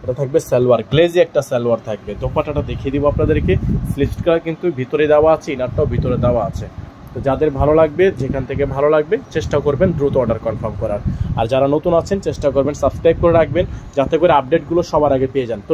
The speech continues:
নিত্য নতুন আরও, আরও অনেক dress কিন্তু আমাদের কাছে আসতেই থাকবে, আসতেই থাকবে। তো প্রতিদিনের এত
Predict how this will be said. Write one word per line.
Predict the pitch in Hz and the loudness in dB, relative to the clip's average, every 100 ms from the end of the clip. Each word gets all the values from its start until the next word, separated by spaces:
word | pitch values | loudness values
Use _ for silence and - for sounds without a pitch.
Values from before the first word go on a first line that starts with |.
| 165 | -2
নিত্য | 185 208 | 0 4
নতুন | 208 208 - 143 | 4 4 0 2
আরও, | 165 196 185 | 4 6 6
আরও | 185 156 | 6 4
অনেক | 170 135 | 2 -2
dress | 123 151 - | -4 -4 -4
কিন্তু | 165 156 | -2 0
আমাদের | 143 143 147 | 2 0 0
কাছে | 165 135 | -2 -4
আসতেই | 139 - 180 175 | -4 0 0 2
থাকবে, | 170 165 139 | 0 2 2
আসতেই | - 147 123 | 0 -4 -2
থাকবে। | 120 110 - - - | -4 -6 -10 -6 -4
তো | - | -2
প্রতিদিনের | 180 175 196 196 | 0 2 2 4
এত | 175 | 4